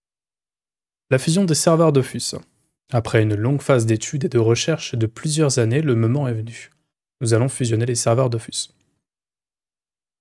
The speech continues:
Dofus vient de fêter ses dix-huit ans et le nombre de nos serveurs classiques est resté stable au fil des ans, avec des pics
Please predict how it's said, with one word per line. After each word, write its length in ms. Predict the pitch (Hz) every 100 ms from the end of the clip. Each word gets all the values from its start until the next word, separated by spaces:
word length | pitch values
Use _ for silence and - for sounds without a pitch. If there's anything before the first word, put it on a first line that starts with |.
| _ _ _ -
Dofus 320 | 113 147 123
vient 140 | 113
de 80 | 107
fêter 240 | 110 135 147
ses 160 | -
dix-huit 400 | 107 107 113 120
ans 180 | 156 156
et 40 |
le 100 | 131
nombre 220 | 127 165 160
de 60 |
nos 120 | 151
serveurs 400 | 147 143 123 117
classiques 480 | - 139 - 170 -
est 40 | 131
resté 300 | 131 - 131
stable 380 | - 160 143
au 60 | 127
fil 240 | - 156
des 180 | 131 123
ans, 160 | 117 - _ - - - _
avec 240 | 135 175 156
des 120 | 147
pics 460 | - 156 - -